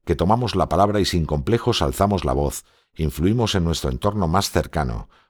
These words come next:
provocamos conversaciones, nos dirigimos a nuestros representantes, escribimos cartas al director, salimos a la calle y, en definitiva, influimos en la opinión pública.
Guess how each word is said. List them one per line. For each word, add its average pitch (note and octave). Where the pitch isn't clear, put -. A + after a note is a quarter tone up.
provocamos F2
conversaciones, D2+
nos D#2+
dirigimos G#2+
a F#2+
nuestros D#2+
representantes, B1+
escribimos E2
cartas F#2+
al D#2+
director, C2
salimos F2+
a C#2
la A#1+
calle C2+
y, E2+
en E2
definitiva, G2+
influimos D#2+
en D2+
la C2+
opinión C#2+
pública. A1+